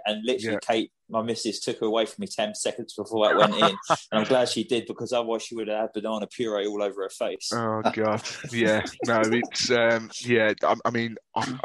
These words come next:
Speaker 2: I, it, the, it's one of them games yesterday where imagine the fans were there. Like, we
Speaker 1: Oh.
Speaker 2: saw the,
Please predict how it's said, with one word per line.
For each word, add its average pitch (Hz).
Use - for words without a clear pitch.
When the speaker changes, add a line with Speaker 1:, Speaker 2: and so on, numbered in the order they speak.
Speaker 2:
I, -
it, 160
the, 156
it's 156
one 160
of 156
them 139
games 120
yesterday 101
where 110
imagine 139
the 123
fans 107
were 117
there. 98
Like, 113
we 131
Speaker 1:
Oh. 104
Speaker 2:
saw 165
the, 131